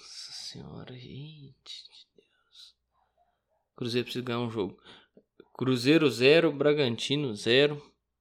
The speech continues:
Jogo válido aí pela vigésima segunda rodada do Campeonato Brasileiro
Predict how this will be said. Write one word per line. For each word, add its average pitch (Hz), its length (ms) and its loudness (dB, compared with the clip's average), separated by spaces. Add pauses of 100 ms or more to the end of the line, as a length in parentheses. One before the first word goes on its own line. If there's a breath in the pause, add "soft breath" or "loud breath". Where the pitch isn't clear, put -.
Jogo 120 360 -2
válido 117 440 6
aí 113 80 0
pela 113 500 -4
vigésima 117 960 0
segunda 117 500 -6
rodada 113 720 -4 (640)
do 117 220 0
Campeonato 117 840 -2
Brasileiro 104 1300 -2